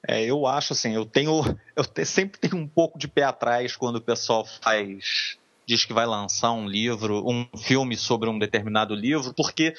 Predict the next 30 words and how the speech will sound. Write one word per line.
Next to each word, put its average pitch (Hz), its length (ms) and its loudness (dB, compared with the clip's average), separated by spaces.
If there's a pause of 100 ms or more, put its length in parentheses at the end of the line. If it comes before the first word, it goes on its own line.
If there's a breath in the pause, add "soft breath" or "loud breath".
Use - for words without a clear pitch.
(840 loud breath)
é, 147 260 4 (160)
eu 190 100 2
não 220 120 0
sei 220 180 0
se - 160 -2
isso - 200 -2
tá 202 100 2
mudando, 143 480 0
mas 123 300 0 (100)
houve 180 260 2
uma 170 220 -2
época 160 580 0
em 156 140 -2
que 151 320 -2 (580)
o - 60 0
pessoal 180 300 2
sempre 202 340 -2
focava 180 600 0
mais 160 340 0
na 175 120 0
tragédia, 117 1040 0 (280 soft breath)
no 117 80 -4
sensacionalismo. 120 1700 0
Por 135 120 2
exemplo, 113 600 0 (400 loud breath)
é, 120 160 4 (120)
o, 143 380 0
o 123 60 -2
filme 180 600 -2
que 135 580 2